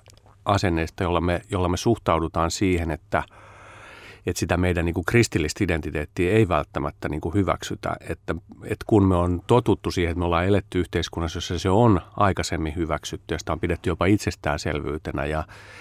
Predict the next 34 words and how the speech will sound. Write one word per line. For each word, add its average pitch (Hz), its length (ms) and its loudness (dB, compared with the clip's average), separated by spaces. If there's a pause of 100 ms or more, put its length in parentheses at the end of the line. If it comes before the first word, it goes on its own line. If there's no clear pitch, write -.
(260)
ja - 60 -4
sit - 100 -8
me - 100 -6
kohdataan 87 400 2
sellaista 85 280 0
asennetta, 85 320 0
että - 60 -8
sitä 95 180 0
ei 101 180 6
hyväksytä, 82 680 -2
niin, 85 340 -2 (520)
niin 101 120 2
muistaa 113 500 6
ehkä 95 180 -2
näitä 95 200 2
vainottuja 82 600 2
kristittyjä - 640 -6
siinä 90 320 4
vaiheessa. 78 340 -2
Siis 98 100 0
ajatella, 101 240 2
että - 140 -2
hei, 104 200 4
että 95 160 -6
tähän 113 360 4
meidät 135 180 6
on 156 80 2
kutsuttu. - 600 -2
Että 104 140 2
ei 117 60 6
meidän 151 200 6
pidä 127 160 4
ruveta 117 240 4
heti 127 360 4